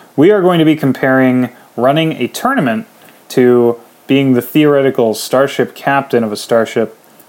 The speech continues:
running a ship. So, uh, this, this one's probably the easiest of the two ideas that I think could be compared, but maybe because it's so easy, we can dig into this a little more deeply. So, on Star Trek,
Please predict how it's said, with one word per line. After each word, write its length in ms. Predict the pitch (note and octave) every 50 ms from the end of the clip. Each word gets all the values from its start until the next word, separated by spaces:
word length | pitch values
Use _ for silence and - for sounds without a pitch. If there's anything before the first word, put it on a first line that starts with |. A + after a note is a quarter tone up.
| _ -
running 260 | A#2 A2+ A2+ A2 G#2+
a 140 | G#2 G#2 G2+
ship. 420 | - - - - G2+ F#2 - -
So, 460 | - - - B2+ A#2+ A2+ A2+ A2 - - - - - - - - - - _ _ -
uh, 220 | - D3+ C#3+ C#3 C3 - - - - - - - - - - - F3 - -
this, 240 | F3 G#3 G#3 -
this 200 | - B3+ C4+ -
one's 280 | C4 B3+ A#3+ G#3 F3 D3+ D#3+ C#3+ B2 A2+ A#2 B2+
probably 340 | - - F3+ F3+ E3+ D#3 D3+
the 100 | C3+ B2+
easiest 580 | B2+ C3 C#3 D3+ C#3+ C3+ C3+ C3 A#2+ - - -
of 140 | A#2+ A2+ A2+
the 80 | A2+
two 380 | - - - C3 B2+ A#2+ A#2 A2+ - - - - - - - _
ideas 600 | - A#2 A#2 A#2 A#2+ B2 B2 B2 A#2+ A#2 A2+ G#2+
that 240 | B2+ A#2 A2+ A2 A2
I 100 | A2+ A2+
think 240 | - - B2 A2+ A2
could 100 | - A2+
be 120 | A2+ A2
compared, 340 | - A2+ G#2+ A#2 A2+ A2 A2
but 140 | A#2+ A#2+ A#2+
maybe 260 | C#3 D3 D3+ D3 D3+
because 320 | B2+ B2+ - - C#3+ B2
it's 120 | B2 A2+ -
so 200 | - C3+ A#2+ A#2+
easy, 300 | B2 B2+ C3 A#2+ A#2+ A#2+
we 100 | A#2+ A2+
can 220 | - A#2 A2+ A2
dig 160 | A2 B2 A#2
into 240 | B2 B2 B2+ A#2+ A#2+
this 180 | A2+ A2 - -
a 60 | A2
little 160 | A2 A2 A2
more 200 | A2 G#2+ G#2+ G#2
deeply. 500 | G2+ G#2+ G#2+ G#2+ - - A2 G2+ G2 G2 - - - - - - - - - - - - - - - - - - - - -
So, 420 | - - - F#3+ F3+ E3+ E3 E3 E3
on 280 | - - D3 C#3+ C3+ B2+
Star 300 | - - G3 G3 G#3 G3+
Trek, 380 | - - F3 D3 C#3+ - -